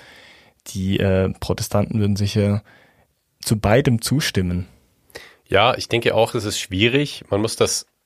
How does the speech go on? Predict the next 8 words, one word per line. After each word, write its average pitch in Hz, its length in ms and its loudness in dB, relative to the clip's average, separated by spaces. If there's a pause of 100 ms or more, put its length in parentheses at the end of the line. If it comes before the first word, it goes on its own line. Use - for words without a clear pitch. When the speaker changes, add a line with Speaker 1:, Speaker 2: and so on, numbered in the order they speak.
Speaker 2:
schauen, 104 380 0
wie 107 100 2
man 113 160 4
das - 180 0
framet, 98 560 0
weil 82 280 2
ich 90 120 -10
denke, 104 360 0